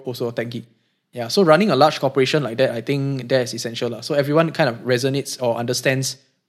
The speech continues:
what the engineering, um, problems are like, right, before crafting solutions for them, not the other way around. Yeah, I think that, that matters a lot.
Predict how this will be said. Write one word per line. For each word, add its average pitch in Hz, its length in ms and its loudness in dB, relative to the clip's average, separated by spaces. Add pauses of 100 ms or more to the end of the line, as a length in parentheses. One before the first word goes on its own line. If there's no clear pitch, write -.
what 139 380 0
the 113 340 -8
engineering, 127 640 -2
um, 117 380 -12 (180)
problems 131 380 0
are 113 100 -10
like, 120 320 -6 (400)
right, 120 260 -4
before 151 680 4 (400)
crafting 135 420 -2
solutions 117 480 -6
for 113 80 -10
them, 113 240 -12
not 143 220 2
the 123 100 4
other 127 140 4
way 123 100 2
around. 120 240 -2 (560)
Yeah, 117 380 -12
I - 20 -16
think 147 240 -4
that, 139 80 6
that 139 100 6
matters 120 320 -2
a 117 40 -8
lot. 113 220 -10